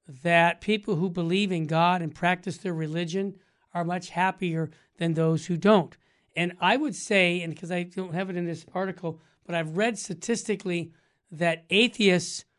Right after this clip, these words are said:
are one of the most unhappy people, and also they have a very high percentage of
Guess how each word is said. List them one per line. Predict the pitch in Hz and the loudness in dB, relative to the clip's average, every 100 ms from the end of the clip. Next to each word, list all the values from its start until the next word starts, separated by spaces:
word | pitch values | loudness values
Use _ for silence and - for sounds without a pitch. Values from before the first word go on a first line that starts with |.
| _ _ - | _ _ -4
are | 180 180 | 0 2
one | 190 | 2
of | 180 | -2
the | 175 | -2
most | 170 160 - | -2 -4 -6
unhappy | 180 196 214 165 185 180 175 | -6 -4 -4 -4 -4 -4 -8
people, | 170 170 165 170 170 175 | -4 -6 -4 -6 -6 -6
and | 170 | -4
also | 196 202 196 170 - _ - | -4 -4 -4 -4 -6 _ -6
they | |
have | 196 | -4
a | 180 | -4
very | 151 196 | -4 -4
high | 190 - 196 214 226 202 - _ | -6 -6 -4 0 0 -2 -8 _
percentage | - 170 - 202 196 175 _ | -8 -8 -2 -2 -2 -4 _
of | - 165 165 156 | -2 0 0 -4